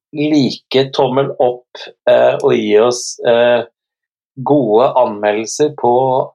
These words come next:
der hvor de kan gjøre det, sånn at vi,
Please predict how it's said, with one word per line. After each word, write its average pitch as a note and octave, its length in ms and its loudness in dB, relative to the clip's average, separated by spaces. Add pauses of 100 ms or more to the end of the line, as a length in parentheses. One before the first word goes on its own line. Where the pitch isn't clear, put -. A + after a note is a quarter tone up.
der A2 240 0
hvor A2 140 -2
de C3+ 140 -2
kan A2 280 -2
gjøre G2+ 260 2
det, G#2+ 160 -2
sånn G#2+ 220 -4
at G#2+ 220 -4
vi, A2+ 580 2